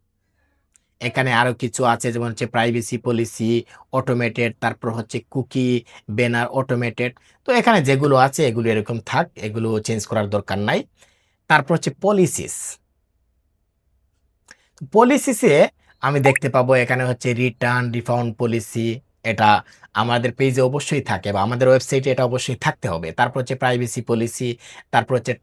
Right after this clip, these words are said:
terms of service, তারপর হচ্ছে শিপিং পলিসি, এগুলো আমরা পরে সেট আপ করবো, পরে আমাদের ওয়েবসাইটের জন্য আমরা এগুলো সেট করব। আমি কি করতে চাচ্ছি, কোন ধরনের প্রোডাক্ট সেল করব,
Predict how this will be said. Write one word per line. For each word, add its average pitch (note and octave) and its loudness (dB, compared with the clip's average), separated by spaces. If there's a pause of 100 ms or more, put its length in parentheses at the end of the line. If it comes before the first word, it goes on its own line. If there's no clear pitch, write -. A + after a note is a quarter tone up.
terms B2+ 2 (260)
of A#2+ -6 (160)
service, A#2 0
তারপর A#2 -4
হচ্ছে A#2+ -8
শিপিং C3 -2 (140)
পলিসি, B2 -2 (400)
এগুলো A3 6
আমরা F3 6 (120)
পরে D3 4 (100)
সেট C3+ 0
আপ C3 -6 (100)
করবো, C#3 4 (140)
পরে B2+ 0 (100)
আমাদের B2+ -2
ওয়েবসাইটের B2 -2
জন্য C#3 -2 (200)
আমরা A2+ -2
এগুলো A2+ -2 (100)
সেট C3 -2 (100)
করব। C#3 0 (180)
আমি B2 -4 (100)
কি C#3+ -2 (100)
করতে C3+ -4
চাচ্ছি, C#3 -6 (520)
কোন D#3 0 (120)
ধরনের C3 0
প্রোডাক্ট B2+ 0
সেল C3 2 (100)
করব, C3 -2